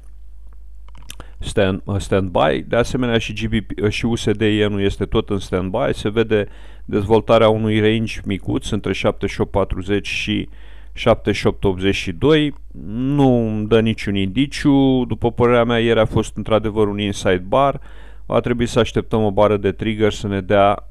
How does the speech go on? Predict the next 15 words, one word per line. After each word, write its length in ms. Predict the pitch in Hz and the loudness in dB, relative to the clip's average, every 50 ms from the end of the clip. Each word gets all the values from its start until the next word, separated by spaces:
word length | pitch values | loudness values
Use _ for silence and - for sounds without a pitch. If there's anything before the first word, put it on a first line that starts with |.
| - - | -14 -6
un 160 | - 104 98 | -4 -2 -2
indiciu 400 | 92 95 98 98 98 - - 95 | 0 -2 -2 -4 -4 -4 -4 -6
cam 200 | - - 95 92 | -2 -2 -2 0
în 80 | 95 95 | -2 -2
ce 140 | - - 113 | -2 -2 -2
direcție 420 | 101 101 92 95 98 - - 104 | 0 0 0 0 0 0 0 -2
ar 60 | 92 | 0
dori 340 | 87 92 87 87 92 90 - - | 0 0 0 0 0 -2 -2 -4
U 100 | - 92 | -4 -4
S 160 | - - 101 | -2 -2 -4
D 80 | 92 87 | -2 0
yenul 360 | 87 87 87 87 82 85 92 | 0 0 0 0 -2 -4 -6
să 480 | - - - - - 90 87 82 - - - - - | -8 -8 -8 -4 0 0 0 0 0 -4 -12 -14 -10
se 300 | - - 78 - 104 92 | -10 -8 -4 -2 -2 0
dezvolte. 680 | 87 98 92 92 92 - - 110 107 98 92 - - | 2 0 0 0 -2 2 6 6 6 6 6 2 -8